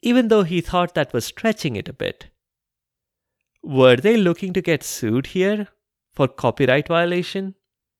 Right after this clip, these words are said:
Nevertheless, he took his four children and explained to them that everything the light touched was their kingdom, except the shadowy place,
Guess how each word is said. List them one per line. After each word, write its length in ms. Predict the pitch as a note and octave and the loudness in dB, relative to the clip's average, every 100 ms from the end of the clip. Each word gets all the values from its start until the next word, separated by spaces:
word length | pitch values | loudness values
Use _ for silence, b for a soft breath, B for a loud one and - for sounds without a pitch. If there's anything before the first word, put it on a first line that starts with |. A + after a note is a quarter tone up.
| _ _ _ _ _ _ _ _ _ _ _ | _ _ _ _ _ _ _ _ _ _ _
Nevertheless, 760 | A3+ C4 G#3+ B2 A2+ A2+ - _ _ _ _ | 2 4 6 4 2 0 -4 _ _ _ _
he 160 | F#3+ | -6
took 320 | - C4+ C4 | -2 0 0
his 220 | - D#3 - | 0 -4 -4
four 240 | C#3 A2 | -4 -4
children 580 | - G#3+ G#3 D#3+ D#3+ E3 _ _ _ | -2 -2 -2 -2 -6 -8 _ _ _
and 120 | F3+ | -2
explained 520 | G#3 - - B3 B3+ G#3 | -2 -4 -6 -4 -4 -4
to 100 | B2+ | -4
them 300 | G#2+ G#2 A#2+ _ _ _ _ _ _ _ | -4 -6 -16 _ _ _ _ _ _ _
that 240 | - A3 A3 | 0 0 0
everything 680 | - A3 G#3 A3 - G3 G3 | -2 0 0 -2 0 0 0
the 80 | D3+ | -4
light 380 | A#2+ A#2 A2 A2 - | -4 -2 -4 -4 -2
touched 460 | G3 G3+ - - - _ _ _ _ - | 2 2 0 -12 -18 _ _ _ _ -4
was 180 | A#2+ - | -4 -2
their 160 | G#2 | -4
kingdom, 600 | G#2 - F3+ B2+ - - _ _ _ _ _ _ _ _ _ _ _ - | -4 -8 -8 -8 -12 -16 _ _ _ _ _ _ _ _ _ _ _ -6
except 640 | C3+ - B3 A3 - - - _ _ _ - | -6 -2 0 0 0 -10 -20 _ _ _ 0
the 120 | A#3 | 0
shadowy 600 | - A3 G#3 G#3 C#3 G#2+ | 2 0 2 2 0 -2
place, 580 | - G2+ F#2 F#2 - - | -4 -8 -8 -10 -16 -20